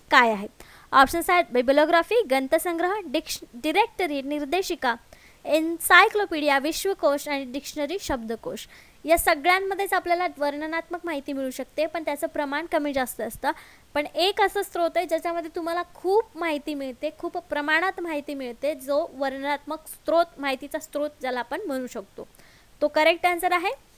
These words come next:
सी, encyclopedia, विश्वकोश. हा आपण प्रत्येक,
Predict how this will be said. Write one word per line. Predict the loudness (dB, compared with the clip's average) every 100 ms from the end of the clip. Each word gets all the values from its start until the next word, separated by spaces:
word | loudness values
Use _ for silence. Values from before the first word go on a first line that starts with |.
| -20 _ _
सी, | -16 -4 2 4 4 2
encyclopedia, | -2 2 6 8 6 0 -2 -2 0 -2
विश्वकोश. | -2 -4 0 -2 0 -4 -6 -14 -20 -20 4
हा | 6
आपण | 6 4 -2
प्रत्येक, | 0 -4 -2 -6